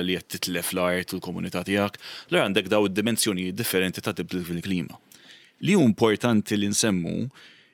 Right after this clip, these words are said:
hija li tibdil fil-klima dejjem ġrat. Id-differenza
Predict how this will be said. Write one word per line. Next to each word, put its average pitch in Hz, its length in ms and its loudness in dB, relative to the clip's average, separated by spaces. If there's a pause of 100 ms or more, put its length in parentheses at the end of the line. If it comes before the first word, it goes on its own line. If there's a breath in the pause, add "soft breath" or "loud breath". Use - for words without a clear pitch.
(160 soft breath)
hija 107 160 4
li 101 80 4
tibdil 101 280 0
fil-klima 95 760 2
dejjem 101 400 0
ġrat. 76 400 -8 (1040 loud breath)
Id-differenza 131 1040 2